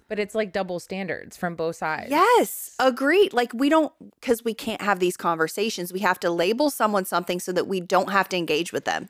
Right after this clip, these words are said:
Speaker 1: Well, and the only reason this is happening is because they've realized this is how they get votes.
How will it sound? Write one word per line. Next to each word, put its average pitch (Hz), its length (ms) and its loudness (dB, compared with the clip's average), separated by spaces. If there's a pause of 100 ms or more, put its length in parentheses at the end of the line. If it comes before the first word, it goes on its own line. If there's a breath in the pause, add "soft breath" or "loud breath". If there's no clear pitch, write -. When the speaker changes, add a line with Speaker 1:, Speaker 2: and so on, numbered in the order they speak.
Speaker 1:
Well, 262 120 2
and 247 180 2
the 247 40 2
only 226 280 2
reason 208 300 -2
this 180 160 -6
is 160 140 -10
happening 214 520 -2
is 170 120 -6
because 185 300 -4
they've 170 220 -2
realized 190 480 2
this - 160 -12
is - 120 -14
how 170 100 -2
they 156 140 -2
get 139 180 -4
votes. 180 500 0